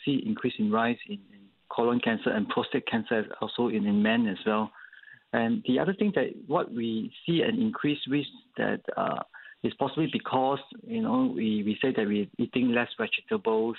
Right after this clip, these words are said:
and there are a lot meat, red meat and processed foods. And also the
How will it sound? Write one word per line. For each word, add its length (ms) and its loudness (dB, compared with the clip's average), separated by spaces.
and 200 -6
there 120 -2
are 120 0
a 40 -8
lot 240 2
meat, 440 2
red 180 0
meat 240 2
and 140 -2
processed 440 -4
foods. 200 -2
And 420 0
also 280 0
the 140 0